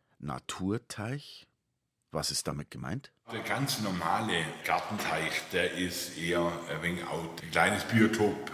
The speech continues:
Speaker 2: ja, mit Goldfisch halt drin oder so. Ich glaub, in der heutigen Zeit ist das körperliche Tun, Schwimmen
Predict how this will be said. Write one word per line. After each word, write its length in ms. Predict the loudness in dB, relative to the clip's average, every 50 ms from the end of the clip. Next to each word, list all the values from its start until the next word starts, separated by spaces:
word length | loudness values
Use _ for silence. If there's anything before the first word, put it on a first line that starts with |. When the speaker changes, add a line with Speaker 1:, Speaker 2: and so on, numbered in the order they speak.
| -4 0
Speaker 2:
ja, 200 | 0 0 2 0 0 0
mit 200 | 0 0 0 0
Goldfisch 500 | 0 0 0 0 0 -2 -2 0 0 0
halt 220 | 0 0 0 0 0
drin 200 | 2 2 2 2
oder 200 | 0 -2 -4 -6
so. 200 | -6 -6 -6 -6 -8 -10 -12 -14 -14 -14 -14 -14 -14 -14 -12 -12 -12 -12 -14 -14 -14 -16 -12 -6
Ich 140 | -2 -2 0
glaub, 480 | 4 6 6 6 6 6 2 -4 -4 -2
in 180 | 0 2 4
der 120 | 4 4 4
heutigen 400 | 4 2 2 2 0 0 0 0
Zeit 280 | 0 0 0 -2 -2 -4
ist 200 | -6 -4 -4 -4
das 340 | -4 -4 -4 -6 -8 -6 -2
körperliche 560 | 0 0 0 0 0 0 0 0 0 -2 -2
Tun, 240 | -2 -4 -2 -2 0
Schwimmen 680 | 2 4 6 8 10 10 10 8 6 2 0 -2 -4